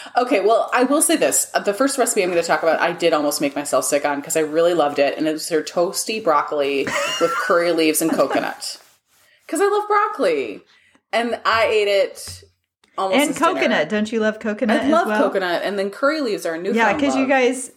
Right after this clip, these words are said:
Speaker 2: yeah.
Speaker 1: Yeah, with that dahi toast. So we had a recipe that we were gonna make for yogurt week that we ended up not making. It required curry leaves. And so I had them in the fridge.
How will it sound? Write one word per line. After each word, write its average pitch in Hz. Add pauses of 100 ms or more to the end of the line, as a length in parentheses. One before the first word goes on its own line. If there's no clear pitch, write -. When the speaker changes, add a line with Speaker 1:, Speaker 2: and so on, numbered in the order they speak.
(640)
Speaker 2:
yeah. 170 (380)
Speaker 1:
Yeah, -
with 196
that 190
dahi 165
toast. 139
So 208 (1120)
we 233
had 254
a 403
recipe 220
that 190
we 170
were 180
gonna 185
make 165
for 151 (260)
yogurt 165
week 143
that 170
we 151
ended 190
up 180
not 147
making. 139
It 135
required 156
curry 139
leaves. 131 (880)
And 190
so 190
I 180
had 180
them 208
in 226
the 226
fridge. 139